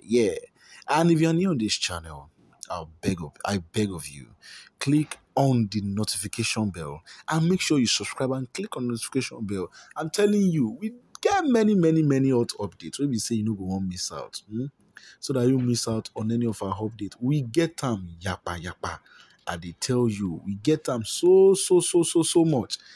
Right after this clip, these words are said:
Yeah. All right, Lizzy and Esabod again. What is happening? If you can still remember,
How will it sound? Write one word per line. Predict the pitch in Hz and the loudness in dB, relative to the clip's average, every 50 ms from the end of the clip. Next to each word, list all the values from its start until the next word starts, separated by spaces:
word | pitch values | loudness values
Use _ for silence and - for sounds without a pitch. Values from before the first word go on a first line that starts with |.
| - - - - - | -20 -20 -20 -14 0
Yeah. | - 160 185 185 160 113 82 - - _ _ - - _ - - - - | 2 4 4 6 4 2 0 -4 -8 _ _ -20 -20 _ -20 -20 -14 -2
All | - 208 | 2 4
right, | 220 214 208 214 | 6 6 8 8
Lizzy | 208 196 226 220 180 190 220 | 6 6 4 4 4 4 4
and | 190 165 160 - | 4 4 2 4
Esabod | 151 165 160 135 151 147 131 127 123 113 117 | 4 4 6 6 4 4 4 4 4 4 4
again. | 110 107 98 - 147 135 113 117 | 0 0 2 4 4 6 6 6
What | 143 165 156 139 | 4 4 4 2
is | 110 95 - | 0 2 2
happening? | 120 123 123 - - 110 101 92 90 - - | 0 0 -2 -2 -2 -4 -4 -4 -8 -14 -12
If | 127 127 | -8 -4
you | 127 | -2
can | 156 151 151 143 | 0 2 2 2
still | - - - 226 220 | 2 2 2 4 4
remember, | 208 196 190 190 180 180 180 175 175 175 | 6 6 6 6 6 6 6 6 4 2